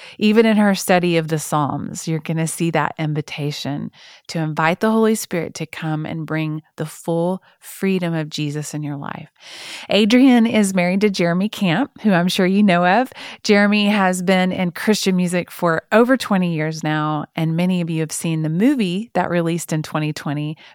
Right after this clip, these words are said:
based on Jeremy's memoir called I Still Believe. And that tells the story of the loss of his first wife to cancer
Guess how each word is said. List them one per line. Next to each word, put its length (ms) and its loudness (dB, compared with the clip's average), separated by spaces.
based 280 0
on 140 -2
Jeremy's 500 -6
memoir 440 -4
called 460 -4
I 160 -4
Still 340 0
Believe. 500 -6
And 120 0
that 160 2
tells 240 0
the 80 2
story 560 0
of 260 -2
the 140 -2
loss 640 0
of 220 0
his 280 -4
first 380 -2
wife 340 -6
to 100 -4
cancer 640 -2